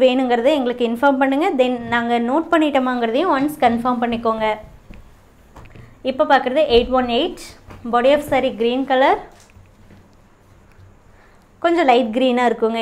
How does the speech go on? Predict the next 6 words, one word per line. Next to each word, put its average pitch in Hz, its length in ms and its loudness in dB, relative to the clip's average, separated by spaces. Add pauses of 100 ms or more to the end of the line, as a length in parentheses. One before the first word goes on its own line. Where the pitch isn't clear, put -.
இது. 240 120 0 (3500)
பலூன் 302 380 4
பிளவுஸ் 262 320 4 (340)
pink 269 240 4
color, 262 260 6 (220)
இது 294 80 0